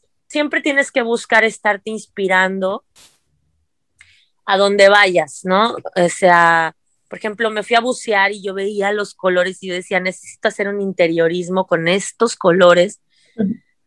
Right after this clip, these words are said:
Speaker 1: Ayer me, me quedaba yo pensando, viendo una, una página que se llama The Sea, no sé, no me acuerdo bien, eh, es una cuenta de Instagram que es del, del mar,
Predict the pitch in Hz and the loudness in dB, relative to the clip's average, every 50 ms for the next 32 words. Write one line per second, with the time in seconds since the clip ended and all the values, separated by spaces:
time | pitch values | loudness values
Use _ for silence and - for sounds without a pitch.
0 | _ - 202 202 208 220 233 240 269 285 277 226 214 208 202 196 - 202 196 196 | _ -4 -2 -2 4 4 4 4 4 2 2 2 0 -2 -4 -2 0 0 0 2
1 | 202 220 220 220 208 196 208 202 202 196 - 214 202 196 202 208 208 202 214 202 | 2 2 0 0 -4 -6 -6 -8 -8 -6 -4 -4 -4 -2 -2 -4 -4 -2 -2 -2
2 | 196 196 196 196 196 190 190 190 190 190 185 180 180 175 170 165 160 160 151 - | -2 -4 -2 -2 -2 -2 -2 -2 0 0 2 2 2 2 0 0 0 0 -2 -4
3 | _ _ 185 190 202 202 - - 135 - - 185 185 185 180 _ - 175 170 165 | _ _ -8 -6 -6 -4 -4 -6 -6 -6 -8 -6 -4 -4 -6 _ -4 -2 0 0
4 | 160 160 160 160 156 156 - - 165 170 170 170 185 185 190 190 180 175 165 160 | 2 2 0 0 -2 -4 -8 -8 -6 -4 -4 -2 0 2 4 4 6 6 6 4
5 | 165 - 60 - - - _ _ _ _ _ _ _ _ _ _ _ - 175 180 | 2 2 -2 -4 -4 -8 _ _ _ _ _ _ _ _ _ _ _ -8 0 2
6 | 180 175 - - - - - 196 196 202 202 202 202 202 202 196 196 185 180 170 | 2 2 0 -4 -10 -6 -2 -2 -2 -2 -2 -4 -4 -4 -4 -4 -4 -6 -6 -4
7 | 180 190 190 - - 247 233 _ _ _ _ - 202 220 240 269 285 277 - - | -2 -4 -4 -2 -4 -6 -6 _ _ _ _ -6 0 0 2 2 2 0 2 2
8 | 220 208 208 208 202 202 190 190 190 196 196 - - - - - - 185 - - | 2 2 2 0 -2 -2 -4 -6 -6 -8 -12 -14 -14 -14 -10 -8 -8 -8 -6 -2
9 | 214 208 202 190 185 - 190 185 185 - 196 190 185 180 180 175 - - 185 185 | 2 4 4 4 4 4 2 2 2 2 2 2 2 0 -4 -8 -8 -6 -4 -4
10 | 180 175 180 185 180 - - 175 170 170 175 175 180 175 175 _ - 165 160 165 | 0 -2 -2 -2 -4 -8 -8 -8 -2 0 0 0 0 -4 -8 _ -8 -6 -6 -6
11 | 170 175 185 180 180 - - | -4 -2 0 2 2 0 -2